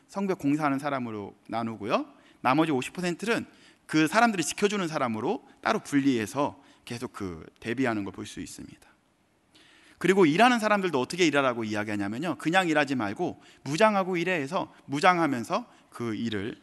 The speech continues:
계속하는 걸 볼 수 있습니다. 그리고 독특한 것은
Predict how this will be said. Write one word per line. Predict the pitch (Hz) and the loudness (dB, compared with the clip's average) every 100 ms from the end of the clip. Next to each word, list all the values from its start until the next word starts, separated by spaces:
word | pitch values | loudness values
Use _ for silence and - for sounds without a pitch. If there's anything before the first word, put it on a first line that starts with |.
| _ | _
계속하는 | - 107 123 127 113 | -8 -8 -6 -6 -6
걸 | 98 | -6
볼 | - 113 | -10 -10
수 | 107 | -10
있습니다. | 85 - - - - _ _ _ _ - - _ | -12 -14 -18 -20 -20 _ _ _ _ -20 -20 _
그리고 | - 175 | -2 0
독특한 | 170 151 - - - 196 190 | 0 -4 -10 -20 -6 -2 0
것은 | 147 - 214 - | 0 0 -6 -4